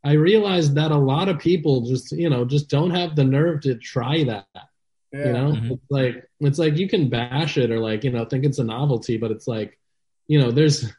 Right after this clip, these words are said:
Speaker 1: there's no more honest, you know, review of comedy than just some guy walking by you on the street.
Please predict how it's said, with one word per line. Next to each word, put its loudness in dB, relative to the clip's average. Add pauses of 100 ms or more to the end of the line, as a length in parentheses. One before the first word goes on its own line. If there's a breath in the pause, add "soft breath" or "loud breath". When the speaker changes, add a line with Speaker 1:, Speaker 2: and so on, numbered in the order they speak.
(320)
Speaker 1:
there's 4
no 2
more 2
honest, 0 (560)
you 2
know, 4
review 4
of -2
comedy 2
than 0
just -2
some -2
guy -2
walking -2
by -4
you -4
on -4
the -4
street. -4